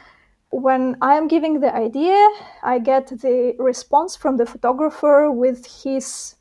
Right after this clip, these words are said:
vision of this idea. So this is, like,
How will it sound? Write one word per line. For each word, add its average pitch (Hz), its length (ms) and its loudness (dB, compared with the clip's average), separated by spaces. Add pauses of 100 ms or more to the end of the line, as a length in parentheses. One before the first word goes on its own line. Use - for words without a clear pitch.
vision 247 420 -4
of 240 220 -4
this - 240 -6
idea. 254 420 -8 (380)
So - 180 -6
this 262 220 -4
is, 262 100 -6
like, 240 240 -8